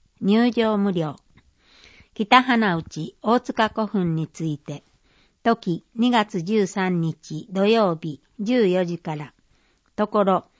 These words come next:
歴史博物館二階茜ホール。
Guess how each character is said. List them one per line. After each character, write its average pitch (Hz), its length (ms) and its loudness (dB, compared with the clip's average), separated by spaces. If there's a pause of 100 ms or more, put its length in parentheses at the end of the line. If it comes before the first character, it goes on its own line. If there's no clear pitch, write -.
(200)
歴 214 260 0
史 240 140 -4
博 226 260 -4
物 202 260 -8
館 160 360 -6 (160)
二 202 160 -2
階 208 420 0
茜 226 460 -2
ホ 196 300 -2
ー - 20 -6
ル。 147 200 -12